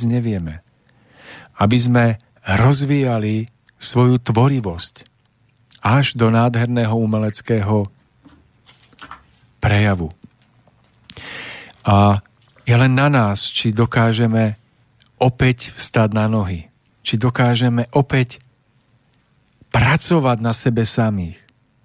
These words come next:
aby sme opäť vykopali tú studňu v tvrdom kameni, z ktorej vytriskne živá voda, ukrývajúca sa práve v radosti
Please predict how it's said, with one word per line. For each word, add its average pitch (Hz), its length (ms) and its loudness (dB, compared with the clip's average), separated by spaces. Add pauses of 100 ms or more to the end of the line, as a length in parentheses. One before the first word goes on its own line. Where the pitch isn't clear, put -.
(520)
aby 110 160 0
sme 123 200 2 (120)
opäť 139 480 0
vykopali 117 720 -2 (720)
tú - 80 -20
studňu 131 880 -2 (800)
v - 160 -14
tvrdom 143 480 0
kameni, 143 480 -2
z - 80 -6
ktorej 123 320 0
vytriskne 127 800 -2
živá 123 480 0
voda, 113 400 0 (1500)
ukrývajúca 113 720 0
sa 110 160 0
práve 113 400 2
v 104 80 -2
radosti 120 580 0